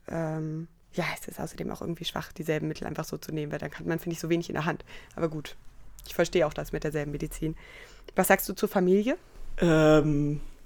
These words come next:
Speaker 2: ich weiß nicht, was, was kam jetzt noch vom, äh, Restlichen? Ich sag, denke ich mir auch immer, also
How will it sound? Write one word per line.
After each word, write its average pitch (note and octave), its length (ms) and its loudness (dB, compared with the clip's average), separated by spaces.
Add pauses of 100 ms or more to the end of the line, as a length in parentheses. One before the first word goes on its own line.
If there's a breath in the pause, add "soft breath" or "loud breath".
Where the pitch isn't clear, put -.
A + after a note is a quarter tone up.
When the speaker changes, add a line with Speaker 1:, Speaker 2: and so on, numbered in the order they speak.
(260)
Speaker 2:
ich - 100 -10
weiß F#3 220 6
nicht, E3+ 140 2
was, E3+ 200 0
was F#3 200 2
kam F#3+ 360 4
jetzt F#3+ 260 0
noch G3 220 0
vom, F3 500 0 (160)
äh, E3 320 2 (200)
Restlichen? F3+ 600 0 (180 loud breath)
Ich - 80 -16
sag, F3 140 2
denke F3 220 4
ich G3+ 80 4
mir E3+ 100 6
auch E3 80 4
immer, F3 260 6
also D#3 200 0